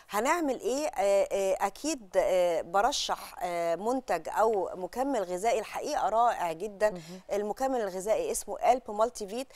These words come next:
Speaker 2: مهم.
Speaker 1: ده داعم مع الأكل الصحي، يعني الاتنين مع بعض.
Speaker 2: مهم.
Speaker 1: طب ليه اشمعنى أنا بتكلم على ألب مالتي فيت؟ آه، ألب مالتي فيت فيه معظم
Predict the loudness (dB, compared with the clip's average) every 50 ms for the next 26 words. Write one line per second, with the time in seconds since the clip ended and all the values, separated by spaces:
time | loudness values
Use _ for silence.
0 | -14 -14 -12 0 8 10 10 10 12 10 10 10 10 8 4 2 2 2 0 2
1 | 2 2 0 -2 -4 -2 -2 -4 -2 0 0 0 0 -2 -6 -18 -20 _ _ _
2 | -12 -8 -6 -4 -4 -4 -4 -4 -2 0 0 0 0 0 0 0 0 -4 -6 -4
3 | -6 -6 -6 -8 -10 -10 -2 4 4 4 4 4 0 0 0 0 -2 -2 -4 -4
4 | -2 0 0 0 0 0 -2 -2 -2 -2 -2 0 -2 -2 -2 -2 -2 -2 -2 -2
5 | -2 -2 0 0 2 2 2 0 0 -2 -6 -6 -4 -4 -6 -8 -12 -16 -16 -18
6 | -20 _ -20 -20 _ _ _ _ _ -20 -20 -20 -20 -20 -20 -16 _ -2 2 4
7 | 4 6 8 10 10 10 8 6 0 2 2 2 2 0 -4 -8 -6 -6 -6 -6
8 | -6 -8 -4 -2 -2 0 -2 -2 -4 -6 _ _ _ -10 -4 0 0 2 2 0
9 | -2 0 0 0 0 -2 -4